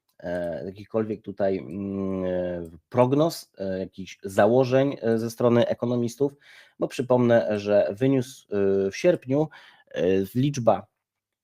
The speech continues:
e, mi-, nowo utworzonych miejsc pracy wzrosła jedynie o dwadzieścia dwa dwa tysiące, podczas gdy oczekiwano wzrostu na poziomie siedemdziesięciu pięciu tysięcy. Jednocześnie oczywiście dokonano,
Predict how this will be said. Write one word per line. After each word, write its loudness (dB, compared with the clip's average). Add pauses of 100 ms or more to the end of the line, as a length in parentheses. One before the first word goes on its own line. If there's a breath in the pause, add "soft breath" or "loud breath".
(180)
e, -2
mi-, 2
nowo 8
utworzonych 4
miejsc 4
pracy 0
wzrosła -2
jedynie 0
o -4
dwadzieścia -2
dwa -2 (100)
dwa -20
tysiące, 0 (360 loud breath)
podczas -2
gdy 6
oczekiwano 2
wzrostu -2
na 0
poziomie -4
siedemdziesięciu -4
pięciu -4 (100)
tysięcy. 2 (580 loud breath)
Jednocześnie 8 (280)
oczywiście -8
dokonano, 2